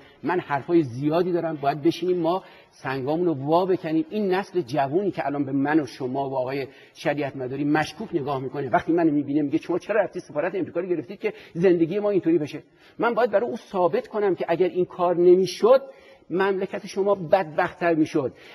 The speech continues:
اگر این کار بشود، چه اتفاقاتی میفته، مثبت یا منفی؟ ما باید رو واقعیات حرف بزنیم. مذاکره کلاً بگیم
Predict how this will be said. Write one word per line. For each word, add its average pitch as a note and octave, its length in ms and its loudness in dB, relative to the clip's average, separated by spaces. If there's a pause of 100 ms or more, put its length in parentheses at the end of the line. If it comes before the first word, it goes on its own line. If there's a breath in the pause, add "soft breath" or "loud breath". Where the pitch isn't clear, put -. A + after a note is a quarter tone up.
(140 loud breath)
اگر F#3 320 2
این F#3+ 180 -2
کار F#3+ 360 0
بشود، F#3 760 2 (140)
چه - 200 -6
اتفاقاتی G3 600 -4
میفته، F3+ 300 2
مثبت E3 460 -2
یا D#3+ 80 -2
منفی؟ B2 480 -8
ما G#3 300 -2
باید F#3 220 -6
رو G#3+ 160 -12
واقعیات D3 640 -6
حرف A2+ 240 -10
بزنیم. F#2+ 300 -14 (340 loud breath)
مذاکره D#3 600 4
کلاً C#3 500 -10
بگیم C3+ 320 -6